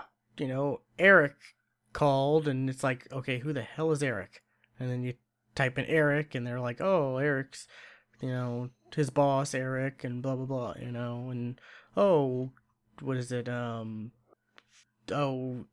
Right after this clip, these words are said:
uh, I forget the dude's name, but the, the, I guess the older couple, whatever, something in Eleanor," and then, uh, you just hear all different kinds of names from random clips, and you're just like,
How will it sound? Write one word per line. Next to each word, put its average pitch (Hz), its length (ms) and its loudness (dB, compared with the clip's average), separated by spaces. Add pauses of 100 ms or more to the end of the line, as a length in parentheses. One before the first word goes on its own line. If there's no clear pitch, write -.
(260)
uh, 76 520 -6 (540)
I 131 60 -10
forget 131 440 -6
the 127 260 -4 (100)
dude's 131 360 -6
name, 127 460 -6
but 120 220 -8 (360)
the, 131 60 -6 (340)
the, 120 420 -4
I 131 100 -6
guess 135 320 -6 (320)
the 127 140 -4 (320)
older 139 320 0
couple, 151 540 0
whatever, 151 560 0 (440)
something 135 460 -2
in 131 140 0
Eleanor," 147 640 0 (420)
and 123 160 -2
then, 120 260 -2
uh, 120 100 -2
you 127 300 -2
just 143 200 -2
hear 147 200 0
all 135 200 0
different 135 420 -4
kinds 143 260 -2
of 127 60 -4
names 127 340 -2
from 123 280 -4
random 127 320 -2
clips, 131 440 -6
and 120 80 -8
you're 120 100 -6
just 120 200 -6
like, 120 200 -4